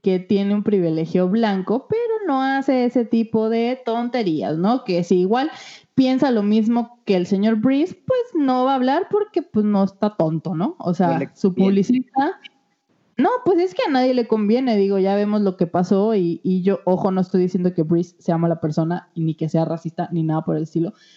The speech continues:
Speaker 1: Se equivocó, la cagó, lo hizo mal, pidió perdón, pero aún así, creo que es algo que debemos de recordar por mucho tiempo. Pero
Speaker 2: Sí.
Speaker 1: bueno, el punto aquí es que el señor Brady no, no se mete en temas así, o sea, a él le vale, y justo lo que decía al principio, o sea,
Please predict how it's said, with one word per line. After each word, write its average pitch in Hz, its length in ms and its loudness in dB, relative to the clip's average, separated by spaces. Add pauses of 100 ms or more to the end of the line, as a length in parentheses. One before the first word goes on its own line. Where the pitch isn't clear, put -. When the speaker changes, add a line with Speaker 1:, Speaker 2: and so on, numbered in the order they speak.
(140)
Speaker 1:
Se 202 100 -2
equivocó, 190 640 0
la 180 180 -2
cagó, 180 460 0
lo 180 100 0
hizo 180 200 2
mal, 202 320 2
pidió 180 260 0
perdón, 196 380 0 (320)
pero 247 180 2
aún 254 160 0
así, 320 380 0
creo 226 180 0
que 226 60 0
es 220 60 2
algo 240 340 0
que 247 280 0
debemos 190 380 0
de 196 80 2
recordar 185 600 0
por 220 340 2
mucho 196 600 2
tiempo. 117 420 -6 (300)
Pero 196 180 2
Speaker 2:
Sí. 185 40 2
Speaker 1:
bueno, 170 220 -2 (180)
el 214 240 0
punto 311 260 0
aquí 262 240 0
es 254 160 -2
que 214 320 0
el 196 160 0
señor 208 240 0
Brady 226 280 2
no, 214 420 -2 (460)
no 381 140 -4
se 494 160 -4
mete 330 440 -2
en 226 120 -2
temas 220 480 0
así, 208 380 2
o 208 80 0
sea, 190 160 2
a 214 80 2
él 254 80 0
le 240 100 2
vale, 202 300 0
y 180 60 0
justo 208 280 0
lo 220 140 0
que 185 100 0
decía 180 260 2
al 208 80 0
principio, 214 520 0
o 262 40 0
sea, 160 280 0